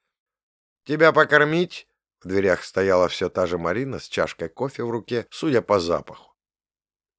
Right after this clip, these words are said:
Вряд ли у болящих и у медперсонала обед здесь проходит в одно время. Похоже, что медбарышня просто манкирует службой, совмещая исполнение своих обязанностей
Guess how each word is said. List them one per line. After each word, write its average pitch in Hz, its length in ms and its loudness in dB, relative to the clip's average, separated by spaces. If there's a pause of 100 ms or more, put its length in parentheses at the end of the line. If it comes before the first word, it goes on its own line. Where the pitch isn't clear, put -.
Вряд 165 380 2
ли 113 120 2
у 107 120 2
болящих 117 760 2
и 101 220 -2
у 95 100 0
медперсонала 107 960 0
обед 98 280 2
здесь 92 280 -4
проходит 92 540 -6
в 92 80 0
одно 95 280 -2
время. 82 440 -4 (460)
Похоже, 185 460 2
что 170 200 0
медбарышня 156 920 2
просто 123 560 2
манкирует 123 720 -2
службой, 101 600 -4
совмещая 104 600 0
исполнение 101 580 0
своих 90 320 -2
обязанностей 143 840 0